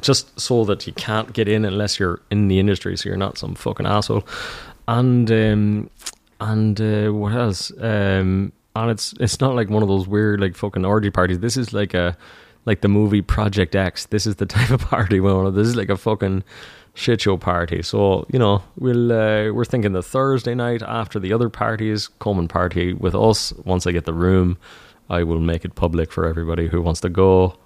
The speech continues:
or you can D M me on Fist Pump Films, and I'll make sure you get in. So there's, there's, like, a fucking release to a party in A V N for you.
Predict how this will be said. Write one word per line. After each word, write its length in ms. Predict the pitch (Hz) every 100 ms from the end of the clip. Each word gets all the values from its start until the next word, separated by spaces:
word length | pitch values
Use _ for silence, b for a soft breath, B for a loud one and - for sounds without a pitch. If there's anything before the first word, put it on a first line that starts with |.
| _ -
or 180 | 85 87
you 100 | 85
can 280 | - 85 82
D 220 | 76 85
M 200 | 85 82
me 160 | 82 82
on 280 | 80 80 80
Fist 320 | - - 87
Pump 200 | - 82
Films, 460 | - 90 85 85 - B B B B B -
and 580 | 87 82 82 82 80 - -
I'll 140 | 87
make 180 | 85 80
sure 160 | - 82
you 100 | 80
get 160 | 82
in. 200 | 82 80 76 - _
So 340 | - - - - -
there's, 340 | - 90 87 -
there's, 440 | 101 98 95 -
like, 180 | 98 87
a 240 | 87 85 80 _
fucking 300 | - 90 85
release 360 | 85 87 87 -
to 100 | 87
a 60 | 85
party 420 | 90 90 87 87
in 340 | 85 85 85 -
A 160 | 87
V 100 | 87
N 200 | 90 90
for 200 | 85 90
you. 100 | 90